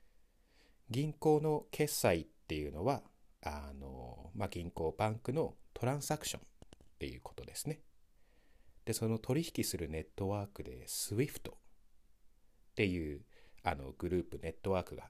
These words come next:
あります。そこからロシアの銀行を排除する。まあ、それを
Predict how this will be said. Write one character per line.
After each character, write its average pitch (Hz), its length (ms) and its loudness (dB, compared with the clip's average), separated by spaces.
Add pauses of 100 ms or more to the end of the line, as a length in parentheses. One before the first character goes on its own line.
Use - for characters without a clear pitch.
あ - 60 -8
り - 100 -12
ま - 100 -14
す。 - 160 -12 (720)
そ 107 140 0
こ - 100 -4
か 139 140 -2
ら 156 120 -6 (600)
ロ 101 100 2
シ - 160 -2
ア 76 40 -4
の 67 100 -6
銀 67 260 -10
行 - 140 -8
を 110 340 4
排 - 320 -2
除 - 120 -10
す - 140 -4
る。 - 60 -14 (1080)
ま 139 60 -4
あ、 - 20 -2
そ - 120 2
れ 123 120 4
を 120 180 4